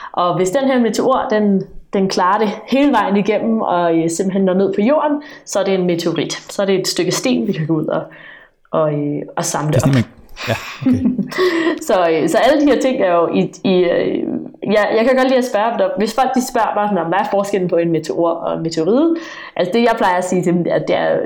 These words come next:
Speaker 1: det er jo det samme. Det er et kom-, fuldstændig det samme objekt. Det er bare et spørgsmål om, hvor hen vi, øh, vi observerer det.
Speaker 2: Vi støder på den, ja.
Speaker 1: <laughs> Ja,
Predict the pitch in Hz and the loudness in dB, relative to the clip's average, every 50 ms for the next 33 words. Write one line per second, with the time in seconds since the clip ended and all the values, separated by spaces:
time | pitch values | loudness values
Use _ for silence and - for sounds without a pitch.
0 | - - 170 - 202 208 190 190 - - - - - 175 175 - - 196 175 165 | -2 -2 -2 0 0 0 -2 -2 -2 -2 -4 -4 -6 -8 -10 -6 -2 -2 -2 -2
1 | - - - 208 196 - - - - 330 349 320 - - 202 202 202 175 196 190 | -4 -6 -6 -6 -6 -6 -10 -8 -2 0 0 0 0 0 0 -2 0 -2 0 0
2 | 190 170 170 156 147 147 185 254 294 294 - - - 180 - 180 180 185 185 - | 0 -2 0 -2 -2 0 0 0 -2 -2 -6 -6 -6 -6 -4 -4 -6 -6 -6 -4
3 | - 170 170 - 196 170 160 165 160 170 175 170 - - - - _ - - 160 | -4 -4 -4 -2 -4 -4 -4 -4 -2 0 0 0 0 -2 -8 -18 _ -18 -14 -12
4 | 143 170 165 160 170 170 160 151 147 151 147 147 147 151 151 151 151 - _ _ | -6 -6 -4 -4 -4 -6 -6 -6 -6 -6 -6 -6 -8 -8 -10 -10 -12 -16 _ _
5 | - - 156 170 - - - - 165 160 - - - - - - - _ - - | -14 -8 -6 -4 -4 -4 -4 -6 -8 -8 -6 -6 -8 -8 -10 -12 -18 _ -18 -12
6 | - 113 107 - - 113 110 104 107 120 117 113 220 208 - 127 113 - - - | -8 -8 -6 -4 -2 -2 -2 0 0 0 0 0 -2 -2 -2 -2 -4 -4 -2 -4
7 | 165 | -4